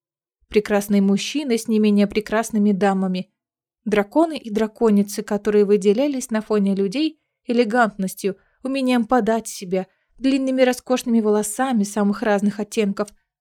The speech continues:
Я в самой настоящей сказке. А вон там кто?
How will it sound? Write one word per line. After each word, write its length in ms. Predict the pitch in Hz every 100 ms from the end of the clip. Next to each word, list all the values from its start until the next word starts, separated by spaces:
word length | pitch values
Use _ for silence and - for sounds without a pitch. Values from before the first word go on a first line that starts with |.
| _ _ _ _
Я 220 | 214 220
в 80 | 226
самой 320 | - 349 330
настоящей 580 | 302 294 294 277 262 -
сказке. 600 | 254 - 240 214 - 220 _ _ _ _ _ -
А 120 | 208
вон 200 | 196 202
там 240 | 208 254
кто? 320 | - - 240